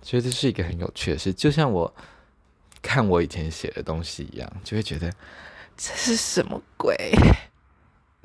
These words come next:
你在写什么？<laughs> 你怎么会这样做？”但你又深切的知道那是你自己，而你现在的自己又是当时的自己堆叠，或者是经历过来的。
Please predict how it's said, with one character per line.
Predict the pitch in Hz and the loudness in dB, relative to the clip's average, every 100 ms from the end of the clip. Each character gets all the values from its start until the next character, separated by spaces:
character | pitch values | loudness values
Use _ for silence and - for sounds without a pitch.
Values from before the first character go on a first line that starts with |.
| - | -10
你 | - | -6
在 | - - | -4 0
写 | 359 - - - | -2 -2 0 0
什 | - - | 0 -4
么？ | - - - - - _ _ _ _ _ | -6 -6 -6 -6 -8 _ _ _ _ _
<laughs> | _ - - - 370 269 | _ -6 -6 2 2 2
你 | 185 | 0
怎 | 180 165 | 2 4
么 | 147 | 4
会 | 190 | 2
这 | - - | 2 0
样 | - 226 | 0 -4
做？” | - - - 269 - _ _ _ _ _ _ _ _ _ _ _ _ _ _ - - - - _ _ _ - | -6 -6 -6 -8 -14 _ _ _ _ _ _ _ _ _ _ _ _ _ _ -20 -20 -20 -20 _ _ _ 0
但 | 165 143 | 2 4
你 | |
又 | 120 | 4
深 | 135 - 131 | 4 4 4
切 | 143 | 4
的 | 113 | 4
知 | 95 104 | 4 4
道 | 107 | 4
那 | 107 | 2
是 | 104 | 0
你 | 82 | -4
自 | - 90 | -6 -8
己， | - - 107 - _ _ _ _ - - | -8 -16 -18 -18 _ _ _ _ -20 0
而 | 123 | 4
你 | 113 98 | 6 4
现 | 135 120 | 4 4
在 | 113 | 4
的 | 95 | 4
自 | - 98 | 0 -4
己 | 92 87 | -2 0
又 | 98 | 0
是 | 101 | 0
当 | 98 101 110 | -2 -2 -2
时 | - | -6
的 | 82 | -4
自 | 85 90 | -4 -6
己 | - - | -8 -6
堆 | 87 85 | -4 -2
叠， | - 78 104 - - - - - - - _ _ _ _ _ _ _ _ | -4 -6 -6 -10 -20 -20 -20 -20 -20 -20 _ _ _ _ _ _ _ _
或 | - 127 | -4 0
者 | 104 | 0
是 | 95 - 101 92 95 | -2 -4 -4 -4 -4
经 | 104 101 | -4 -2
历 | 107 92 | -2 -2
过 | - 85 | -2 -4
来 | - | -6
的。 | - | -14